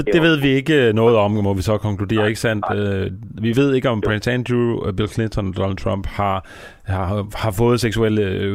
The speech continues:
Speaker 1: ydelser gennem Jeffrey Epstein. Det bliver spændende, om det kommer frem nogensinde. Øh,
Speaker 2: Der,
Speaker 1: vi
Speaker 2: ja, jeg, jeg, jeg,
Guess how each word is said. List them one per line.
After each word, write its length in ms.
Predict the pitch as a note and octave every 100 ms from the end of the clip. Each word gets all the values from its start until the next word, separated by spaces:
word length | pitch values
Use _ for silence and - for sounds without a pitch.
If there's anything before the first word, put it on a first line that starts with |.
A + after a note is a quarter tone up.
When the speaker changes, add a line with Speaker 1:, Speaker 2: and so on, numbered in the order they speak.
| G2+
Speaker 1:
ydelser 420 | G#2+ G#2 G#2 F#2+ F#2+
gennem 320 | G#2 G2 G2 G#2
Jeffrey 280 | - G2
Epstein. 400 | G2 - - F#2+
Det 140 | F#2+ C#3+
bliver 120 | E3
spændende, 360 | D3+ D#3 E3+ D3+
om 120 | G#2+
det 140 | A#2
kommer 200 | - G#2+
frem 240 | G2 G#2+ G2
nogensinde. 500 | F#2+ G#2 G2+ F#2 F#2+ - - - - - -
Øh, 60 | G#2+
Speaker 2:
Der, 200 | G#2+ D3
Speaker 1:
vi 100 | - -
Speaker 2:
ja, 60 | -
jeg, 240 | D3+ D3+ C#3+
jeg, 200 | D#3
jeg, 80 | -